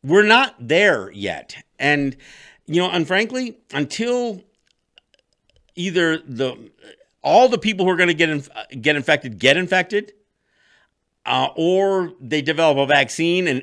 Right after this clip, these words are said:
everybody decides to take it, which I'm not sure that everybody will, I don't know when we're on the other side of this thing. And if the game plan was to just shut down for a couple of weeks or a month, then it was a bad game plan.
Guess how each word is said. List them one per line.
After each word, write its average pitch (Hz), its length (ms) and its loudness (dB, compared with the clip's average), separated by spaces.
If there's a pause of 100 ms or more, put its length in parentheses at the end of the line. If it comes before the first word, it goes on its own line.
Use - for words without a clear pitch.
(140)
everybody 165 500 4
decides 156 340 -2
to 135 60 -10
take 156 240 0
it, 190 120 -4
which 117 140 -4
I'm 127 140 -2
not 156 200 -4
sure 175 140 -4
that 160 120 -2
everybody 156 320 -4
will, 143 380 -6 (1000)
I 156 180 2
don't 240 160 -4
know 196 80 0
when 202 240 -4
we're 233 120 -6
on 110 80 -6
the 98 100 -6
other 82 120 -10
side 82 240 -10
of 67 60 -18
this 71 180 -18
thing. 71 220 -20 (960)
And 143 280 0 (440)
if 156 160 0
the - 80 0
game 233 380 0
plan 165 340 0
was 127 180 -2
to 123 240 -4
just 160 380 -6
shut 170 340 0
down 151 300 0
for 226 120 -4
a 214 60 -6
couple 226 260 -4
of 214 100 -8
weeks 262 400 -10 (280)
or 135 160 0
a 127 40 2
month, 196 440 -4 (1040)
then 165 220 0
it 190 80 -2
was 156 100 0
a 143 60 -4
bad 156 240 0
game 147 200 -4
plan. 82 400 -20